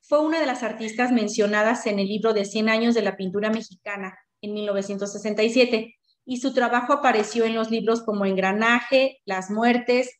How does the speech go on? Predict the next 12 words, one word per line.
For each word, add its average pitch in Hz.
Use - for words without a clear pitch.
Formas 226
Ancestrales, 226
Antagonismo, 214
En 196
la 196
Calle, 220
Tierra 226
Quemada 220
y 233
Petróleo, 220
entre 185
otras. 180